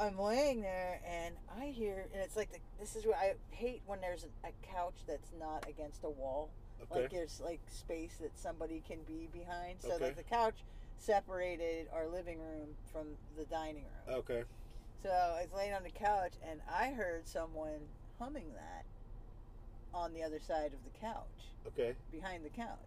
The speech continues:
Speaker 2: Uh-huh.
Speaker 1: So I hit the power off.
Speaker 2: Uh-huh. Yeah, yeah.
Speaker 1: And it, it continued for, like, a millisecond. Like,
Speaker 2: Okay.
Speaker 1: and it was, like, this, it was a girl.
Speaker 2: Uh-huh.
Speaker 1: And, and it was like, "Nah,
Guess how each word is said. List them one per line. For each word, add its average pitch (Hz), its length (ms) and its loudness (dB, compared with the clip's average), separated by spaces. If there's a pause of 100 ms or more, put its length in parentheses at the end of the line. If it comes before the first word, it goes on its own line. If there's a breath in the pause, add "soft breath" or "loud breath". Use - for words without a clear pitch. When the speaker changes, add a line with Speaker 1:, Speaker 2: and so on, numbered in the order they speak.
Speaker 2:
Uh-huh. 139 180 0 (580)
Speaker 1:
So 165 460 4 (880)
I 208 180 8
hit 220 260 6
the - 60 -10
power 214 540 4
off. 139 180 -2
Speaker 2:
Uh-huh. 135 120 -2 (840)
Yeah, 117 100 2
yeah. 113 300 0
Speaker 1:
And 160 500 0 (840)
it, 180 120 -2 (120)
it 180 120 -2 (180)
continued 196 440 -6 (120)
for, - 80 -4
like, 147 180 -2
a 156 40 -4
millisecond. 151 720 -4
Like, 123 100 -4
Speaker 2:
Okay. 202 240 2
Speaker 1:
and 196 120 0
it 185 40 -2
was, 175 120 -6
like, 160 120 2
this, 147 120 -6 (240)
it 190 40 -4
was 185 120 -4
a 156 60 -2
girl. 254 400 4 (120)
Speaker 2:
Uh-huh. 127 120 0 (680)
Speaker 1:
And, 175 100 -4 (260)
and 165 140 -6
it 156 80 -6
was 147 100 -6
like, 147 280 -2
"Nah, 208 80 -6